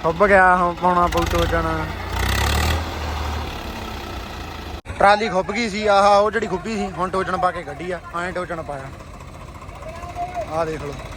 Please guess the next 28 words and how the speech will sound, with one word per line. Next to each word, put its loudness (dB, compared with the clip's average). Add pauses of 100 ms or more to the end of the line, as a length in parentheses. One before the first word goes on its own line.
(880)
ਇੱਧਰ 6
ਕੰਮ 4
ਇਹਨਾਂ 0
ਦੇ 0
ਬਾਈ 2
ਜੀ -2
ਹੁਣਾਂ -2
ਦੇ, -2
ਆਹ 2
ਦੇਖੋ, -4 (1400)
ਆਹ 8
ਕੰਮ 0
ਆ -2
ਇਹਨਾਂ -2
ਦੇ। -2 (1800)
ਐਂ, 0 (1040)
ਐਂ 8
ਕਰਕੇ 4
ਖਿੱਚਿਆ 4
ਉਹ, 2 (460)
ਆਹ 2
ਦੇਖ। -4 (380)
ਪਹਿਲਾਂ 2
ਇਹਨਾਂ 2
ਦੇ 4
ਆਸਰੇ 4
ਟੋਚਨ -2
ਪਾਏ, 6